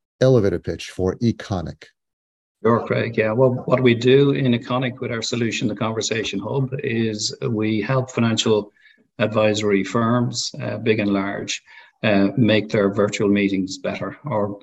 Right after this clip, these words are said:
Speaker 2: meetings even face-to-face inside in the office. Our technology is a, is a new screen-based technology, and it solves for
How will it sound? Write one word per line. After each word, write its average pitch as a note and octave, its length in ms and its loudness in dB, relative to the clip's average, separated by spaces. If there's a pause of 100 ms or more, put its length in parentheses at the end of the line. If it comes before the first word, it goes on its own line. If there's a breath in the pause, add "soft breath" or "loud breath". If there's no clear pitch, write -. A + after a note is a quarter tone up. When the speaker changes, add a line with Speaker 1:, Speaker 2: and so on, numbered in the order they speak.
(160)
Speaker 2:
meetings G#2+ 480 0
even G#2 300 2
face-to-face G#2 640 -2
inside G2+ 360 0
in G2 120 2
the G2 120 0
office. - 360 -4 (120)
Our G2+ 100 -2
technology G2+ 640 0
is G2 120 0
a, F#2+ 160 -4 (440 loud breath)
is A#2 160 0
a A2 80 4
new A2 320 2
screen-based A2+ 1000 2
technology, C3 760 -2
and G#2+ 180 -4
it G2+ 100 -6
solves G#2 580 0
for G#2 340 -8